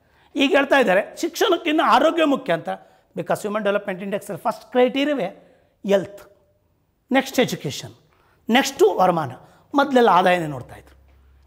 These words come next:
ಈ ಕಾನ್ಸೆಪ್ಟ್ ಚೇಂಜ್ ಮಾಡಿದ್ದಾರೆ. ಸಾವಿರದ ಒಂಬೈನೂರ ತೊಂಬತ್ತರಿಂದಲೂ ಕೂಡ ಯು ಎನ್ ಡಿ ಪಿನವ್ರು ರಿಲೀಸ್ ಮಾಡ್ತಾ ಇದ್ದಾರೆ. ಇಲ್ಲೊಂದು ಪ್ರಶ್ನೆ ಕೇಳ್ತಾರೆ, ಸಾರ್ಕ್ನಲ್ಲಿ ಭಾರತದ ರಾಷ್ಟ್ರದ ಸ್ಥಾನ ಅಂತ ಕೇಳ್ತಾರೆ ಟೂ ತೌಸಂಡ್ ನೈನ್ಟೀನ್.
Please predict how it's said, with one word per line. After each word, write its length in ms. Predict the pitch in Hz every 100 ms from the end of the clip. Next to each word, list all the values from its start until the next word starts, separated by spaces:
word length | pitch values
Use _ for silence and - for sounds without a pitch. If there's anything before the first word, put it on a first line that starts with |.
| -
ಈ 80 | 220
ಕಾನ್ಸೆಪ್ಟ್ 460 | 220 240 233 247
ಚೇಂಜ್ 160 | 233 202
ಮಾಡಿದ್ದಾರೆ. 600 | 165 143 147 - _ _ _ _ _ - - -
ಸಾವಿರದ 200 | 175 185
ಒಂಬೈನೂರ 260 | 240 330
ತೊಂಬತ್ತರಿಂದಲೂ 640 | 330 247 359 359 339 339 339
ಕೂಡ 200 | 196 160 175 - - _ 226
ಯು 140 | 294
ಎನ್ 180 | 359 330
ಡಿ 80 | 233
ಪಿನವ್ರು 360 | 247 202 240
ರಿಲೀಸ್ 200 | 190 180
ಮಾಡ್ತಾ 280 | 180 165 143
ಇದ್ದಾರೆ. 460 | 135 - - - -
ಇಲ್ಲೊಂದು 240 | 262 262
ಪ್ರಶ್ನೆ 340 | 254 302 - 392
ಕೇಳ್ತಾರೆ, 580 | 320 247 160 185 - - _ -
ಸಾರ್ಕ್ನಲ್ಲಿ 640 | - 196 359 440 339 302
ಭಾರತದ 420 | 269 208 311 220
ರಾಷ್ಟ್ರದ 440 | 202 175 160 202 208
ಸ್ಥಾನ 360 | - 175 175
ಅಂತ 160 | 139 139
ಕೇಳ್ತಾರೆ 300 | 180 135 165
ಟೂ 100 | 240
ತೌಸಂಡ್ 300 | 196 160 165
ನೈನ್ಟೀನ್. 340 | 143 139 139